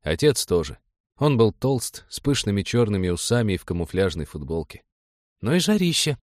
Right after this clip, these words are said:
сказал Саша, оглядываясь. «Да нормально», — засмеялся отец. «Радуйся, отдохнёшь от наших болот туберкулёзных». Саша подошёл к задней двери, открыл,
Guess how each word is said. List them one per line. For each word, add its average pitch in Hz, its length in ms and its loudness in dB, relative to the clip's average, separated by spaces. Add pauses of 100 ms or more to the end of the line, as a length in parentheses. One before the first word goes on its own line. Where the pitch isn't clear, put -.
(200)
сказал 104 380 4
Саша, 104 320 2
оглядываясь. 90 640 2 (540)
«Да 147 200 0
нормально», — 226 560 2 (220)
засмеялся 87 560 0
отец. - 380 -6 (100)
«Радуйся, 123 560 0
отдохнёшь 85 600 -4
от 110 120 -2
наших 104 420 0 (120)
болот 104 540 2
туберкулёзных». 92 920 2 (340)
Саша 160 340 4
подошёл 117 460 4
к 90 40 -4
задней 107 300 4
двери, 117 420 2 (220)
открыл, 147 560 2